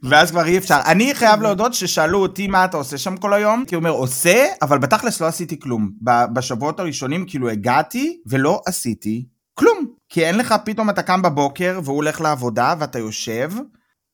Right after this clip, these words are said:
Speaker 1: וכמה אפשר לעשות שופינג?
Speaker 2: אבל הכלום הזה, אני חייבת ל-, ל-, לס-, לשים פה איזה, איזה דגש על הכלום. אני חושבת שהתאקלמות, יש לה המון המון פנים, ומה שאתה אומר, "לא עשיתי כלום", כן עשית משהו.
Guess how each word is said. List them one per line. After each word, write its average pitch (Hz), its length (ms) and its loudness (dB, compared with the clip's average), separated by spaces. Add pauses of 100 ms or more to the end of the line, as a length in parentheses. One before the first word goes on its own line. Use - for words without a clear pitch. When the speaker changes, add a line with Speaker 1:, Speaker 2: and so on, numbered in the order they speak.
(100)
Speaker 1:
וכמה 131 440 0
אפשר 175 260 -2
לעשות 175 300 -4
שופינג? 120 520 -8 (380)
Speaker 2:
אבל 170 260 0
הכלום 202 420 4 (100)
הזה, 180 420 6 (140)
אני 170 200 -2
חייבת 190 460 0
ל-, 196 220 0
ל-, 156 520 -4
לס-, 185 300 -8
לשים 180 380 -4
פה 285 140 0
איזה, 160 280 -2 (440)
איזה 156 240 -4
דגש 196 320 2
על 185 120 2
הכלום. 196 480 0
אני 151 120 -10
חושבת 196 340 -2
שהתאקלמות, 160 920 0 (640)
יש 208 160 2
לה 294 80 8
המון 214 280 8
המון 247 300 6
פנים, 185 460 2 (600)
ומה 165 300 6
שאתה 214 240 2
אומר, 185 240 4
"לא 185 140 6
עשיתי 208 380 -2
כלום", 247 360 2
כן 285 180 6
עשית 226 300 0 (140)
משהו. 135 400 -6